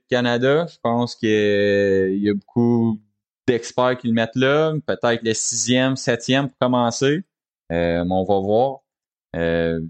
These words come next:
c'est ça, en deux mille dix-neuf, les Blues, six pieds deux, le, la moyenne des pesanteurs, c'était deux cent sept livres. Euh, écoute,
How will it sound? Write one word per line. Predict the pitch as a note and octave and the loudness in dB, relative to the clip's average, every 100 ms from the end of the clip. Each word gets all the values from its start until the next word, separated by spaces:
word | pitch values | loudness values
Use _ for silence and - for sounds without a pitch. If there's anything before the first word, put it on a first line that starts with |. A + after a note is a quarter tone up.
| - | -12
c'est | - - | -12 -6
ça, | G#2 C3+ C#3+ | -2 0 0
en | |
deux | B2+ | 0
mille | A#2+ B2 | 0 0
dix-neuf, | A#2+ A2 C3 D3+ | -2 -2 -2 -2
les | D3 B2 | -2 -2
Blues, | A2+ C#3 D#3 D3+ C3 | 0 0 0 -2 -6
six | - | -10
pieds | - C3 | -4 -2
deux, | B2 C#3 D3+ D#3 D#3 D3+ | 0 0 0 0 -4 -4
le, | G#2 G2+ G2+ G2 G2+ F#2 G2 | 0 2 2 2 2 2 0
la | G2+ G#2+ | 0 0
moyenne | A2+ A#2+ C3+ C3 | 0 2 0 0
des | A2+ | -2
pesanteurs, | G#2+ A2+ A2 A2 G#2 B2 C3+ | 0 -2 0 -2 0 0 0
c'était | B2+ G2 | -2 -6
deux | G2 A#2+ A#2 | -2 -2 -2
cent | C3 C3 | 0 -2
sept | B2 A2+ - | -2 -4 -2
livres. | A#2 D3 C#3 B2 _ _ _ _ _ _ _ - | -2 -2 -6 _ _ _ _ _ _ _ _ -4
Euh, | E2+ E2+ | 0 0
écoute, | E2 - - | 0 -2 -4